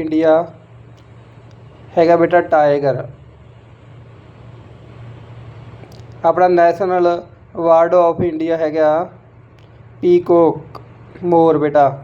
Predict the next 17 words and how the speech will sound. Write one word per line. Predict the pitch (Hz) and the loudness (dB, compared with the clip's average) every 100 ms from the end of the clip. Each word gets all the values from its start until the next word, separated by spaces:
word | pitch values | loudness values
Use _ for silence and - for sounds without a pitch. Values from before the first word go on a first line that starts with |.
| - - - - - - - - - - - - - - - - - - - - - 170 170 | -20 -20 -20 -20 -20 -20 -20 -20 -20 -20 -20 -20 -20 -20 -20 -20 -20 -20 -20 -20 -6 -2 2
National | 175 180 196 196 | 2 2 0 2
flower | 180 165 165 170 165 | 2 2 2 2 2
of | 170 170 | 0 -4
India | 160 165 160 | -2 0 2
ਹੈ | 156 156 175 180 - - - - - - - - - - - - - - - - - - - - - - - | 2 2 0 -4 -18 -20 -20 -20 -20 -20 -20 -20 -20 -20 -20 -20 -20 -20 -20 -20 -20 -20 -20 -20 -20 -8 0
ਲੋਟਸ | 170 170 170 175 175 - - - - - - - - | 2 2 0 -2 -6 -10 -20 -20 -20 -20 -20 -20 -4
ਦਾ | 151 160 | 0 2
ਫੁੱਲ | 170 151 | 2 0
ਬੇਟਾ | 143 143 156 | -2 0 -2
ਆਪਣੇ | 151 147 143 | -2 -6 -6
ਕੋਲੇ। | 139 - - - - - - - - - - - - - - - - - - - - | -6 -8 -14 -20 -20 -20 -20 -20 -20 -20 -20 -20 -20 -20 -20 -20 -20 -20 -20 -20 -6
ਨੈਕਸਟ | 170 170 170 | 0 0 2
ਹੈ | 190 | 2
national | 180 175 170 175 185 185 | 4 4 2 2 -4 -4
fruit | 180 170 165 165 | -4 -2 0 0
of | 160 170 | 2 -2
India, | 156 156 156 | -4 0 2